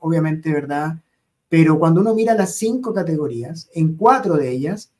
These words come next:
estamos en una posición más cercana a la posición quince o veinte que al siete, que es donde aparece-, donde aparecemos en el ranking, eh, general. De hecho, si uno promedia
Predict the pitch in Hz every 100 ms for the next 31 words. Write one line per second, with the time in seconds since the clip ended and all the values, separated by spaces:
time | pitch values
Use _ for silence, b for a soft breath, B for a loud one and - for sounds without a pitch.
0 | _ _ _ 147 - 185 190 208 202 185
1 | 185 175 165 160 180 180 190 180 151 151
2 | 170 170 165 170 165 170 170 165 156 143
3 | 139 139 135 - 165 156 - 202 208 175
4 | 151 135 196 185 165 139 220 - _ _
5 | _ _ 170 180 185 165 208 208 180 151
6 | 151 151 147 147 147 131 160 151 143 147
7 | 143 139 147 151 143 143 147 147 151 143
8 | 147 131 127 147 165 226 151 151 156 160
9 | 160 151 147 165 175 165 165